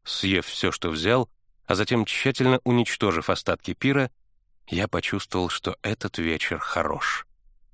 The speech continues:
Между тем, как я не напрягался в догадках, они, естественно, царапали, подобно тупому ножу, лишь поверхность события, оставляя его суть скрытой непосвящённому взору.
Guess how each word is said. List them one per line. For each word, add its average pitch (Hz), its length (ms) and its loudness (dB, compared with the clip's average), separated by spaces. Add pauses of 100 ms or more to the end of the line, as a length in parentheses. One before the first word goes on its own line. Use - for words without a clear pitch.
(300)
Между 123 280 2
тем, 143 200 2
как - 240 -6
я 131 80 0
не 127 100 4
напрягался 117 640 0
в 80 60 -4
догадках, 101 600 0 (600)
они, 139 280 6
естественно, 131 580 2
царапали, 110 600 2
подобно 92 440 2
тупому 92 400 2
ножу, 85 420 2 (380)
лишь 113 240 2
поверхность 113 600 2
события, 95 640 -2 (480)
оставляя 92 500 2
его 82 240 0
суть - 280 0
скрытой 117 480 0
непосвящённому 85 880 0
взору. 85 400 -2